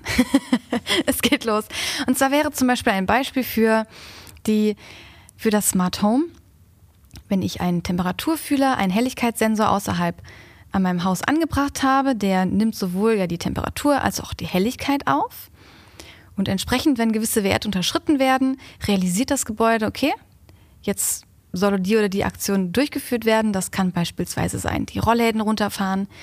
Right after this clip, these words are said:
das Licht soll angestellt werden, die Heizung soll hochgestellt werden,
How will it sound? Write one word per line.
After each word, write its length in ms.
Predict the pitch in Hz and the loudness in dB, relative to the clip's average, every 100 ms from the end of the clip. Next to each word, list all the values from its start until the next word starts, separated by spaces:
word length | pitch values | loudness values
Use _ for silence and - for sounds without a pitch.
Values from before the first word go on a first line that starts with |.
| - - | -20 -8
das 240 | 165 - | -6 -2
Licht 300 | 202 254 - | -2 -2 0
soll 220 | 220 214 214 | 2 2 2
angestellt 640 | 196 214 214 - 202 202 | 2 2 0 0 0 0
werden, 380 | - 202 202 202 - - - - - | 2 2 2 -2 -6 -18 -20 -12 -2
die 80 | 208 | 2
Heizung 400 | 240 247 - 220 | 2 0 0 2
soll 240 | 214 208 | 2 2
hochgestellt 600 | 214 226 220 - 208 202 | 0 0 -2 0 0 0
werden, 400 | 208 202 202 202 | 0 2 2 0